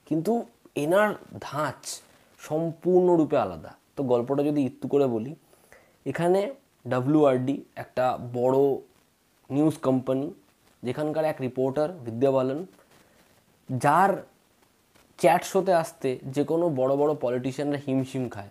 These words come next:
কারণ সে এমন প্রশ্ন করে, হয়তো তারা চায় শোটা কুইট করে চলে যায়। এবার তার বাড়ির কাজের মেয়ে, যে ক্যারেক্টারটা প্লে করে শেফালিসা, তার আবার মেয়ের অ্যাক্সিডেন্ট হয়ে যায়। তো সেই মেয়েটি কি জাস্টিস পাবে?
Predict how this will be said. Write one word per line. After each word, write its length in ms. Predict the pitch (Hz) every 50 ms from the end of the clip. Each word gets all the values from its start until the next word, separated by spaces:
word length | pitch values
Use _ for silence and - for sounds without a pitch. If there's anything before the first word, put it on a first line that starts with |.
| -
কারণ 260 | - 123 147 175 175
সে 160 | 165 - 185 185
এমন 400 | 143 127 117 120 143 170 185 190
প্রশ্ন 320 | 196 196 190 196 190 170
করে, 180 | 156 147 143 143
হয়তো 180 | 139 131 127 -
তারা 160 | 147 139 143
চায় 320 | 139 - 131 123 131 120 - - -
শোটা 400 | - 131 117 107 131 131 123 - - - _ _
কুইট 200 | - 165 151 143
করে 160 | - 135 127
চলে 240 | - 113 104 101 95
যায়। 160 | 80 - - - _ _ _ _ _ _ _ _ _ _ _ _ _ _ _ _ -
এবার 200 | 151 156 196 196 196 - -
তার 300 | 131 127 139 156 160 147
বাড়ির 320 | 131 120 120 131 139 147 147 - - _ _ _ _ -
কাজের 360 | - 107 113 107 120 135 131 127
মেয়ে, 200 | 123 120 120 156 - _ _ _ _ _ _ _ _ _ _ -
যে 100 | 113 113
ক্যারেক্টারটা 320 | 117 110 98 113 107 120
প্লে 180 | - 117 113 110
করে 420 | - 117 113 117 113 113 101 - - - - _
শেফালিসা, 540 | - - 143 127 147 143 147 139 - 143 131 - - _ _ _ _ _ _ _ _ _ _
তার 240 | - 143 165 196 214
আবার 260 | 214 196 185 180 165
মেয়ের 240 | 143 131 127 139 147
অ্যাক্সিডেন্ট 460 | 123 110 - - - 117 113 107 95
হয়ে 100 | 98 95
যায়। 200 | 87 90 - - - _ _ _ _ _ _ _ _
তো 120 | - 175 170
সেই 300 | 170 - - 156 175 190
মেয়েটি 260 | 190 190 185 175 185
কি 100 | 175 180
জাস্টিস 400 | 139 139 139 - - 165 151 -
পাবে? 280 | - 127 123 117 107 92